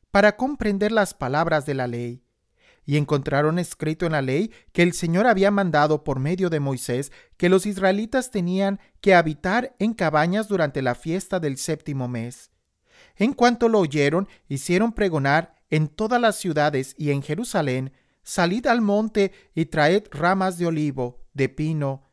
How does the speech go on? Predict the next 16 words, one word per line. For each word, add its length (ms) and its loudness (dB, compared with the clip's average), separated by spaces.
de 160 0
mirto, 640 -2
de 160 4
palmera 640 2
y 140 0
de 120 6
otros 400 0
árboles 460 0
frondosos 720 -4
para 200 2
hacer 280 -2
cabañas 600 0
conforme 600 -2
a 60 -2
lo 160 -2
escrito". 680 -8